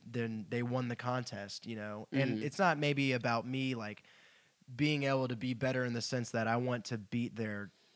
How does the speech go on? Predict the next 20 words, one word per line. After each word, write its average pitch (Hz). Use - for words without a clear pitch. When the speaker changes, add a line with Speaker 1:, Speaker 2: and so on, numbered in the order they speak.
Speaker 1:
forty-yard 117
sprint 120
by 104
point 113
three 110
seconds, 104
but 127
I 135
wanna 151
know 127
that 117
at 110
least 113
I 107
crossed 117
the 107
finish 110
line 101
with 104
them. 95